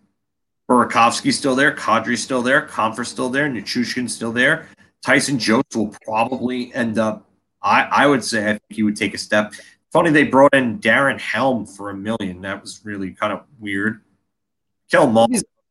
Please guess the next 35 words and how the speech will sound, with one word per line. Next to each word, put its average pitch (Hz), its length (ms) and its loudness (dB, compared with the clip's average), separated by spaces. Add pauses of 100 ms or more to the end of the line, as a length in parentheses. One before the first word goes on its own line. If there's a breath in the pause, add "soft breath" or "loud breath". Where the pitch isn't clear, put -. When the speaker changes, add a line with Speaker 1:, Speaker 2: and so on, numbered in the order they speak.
Speaker 1:
not - 120 -12
really. 110 260 4
Speaker 2:
he's 196 160 4
a 151 60 2
good 135 240 4
fourth 113 240 2
line 104 220 0
player. 98 340 0
I'm 101 100 -2
just 107 220 -6
not 107 180 -2
exactly 101 380 -4
convinced 98 420 -8
about 101 280 0
him 98 100 -2
Speaker 1:
Helm? 127 420 4
Speaker 2:
in 107 60 -4
the 98 60 -4
long 98 280 -8
term. 104 380 -8 (1300)
Yeah, 113 260 4
Speaker 1:
I 113 260 4
don't - 0 -
Speaker 2:
Helm. 113 140 4
Speaker 1:
know 107 100 2
how 104 140 0
much 104 200 -6
he's. 92 240 -12 (1200)
Speaker 2:
Yeah. 120 160 0
Speaker 1:
He's 113 160 0
been 117 220 -2
so 120 360 -2
injured. 123 240 -2 (460)
I 151 240 -2
just, 143 320 -2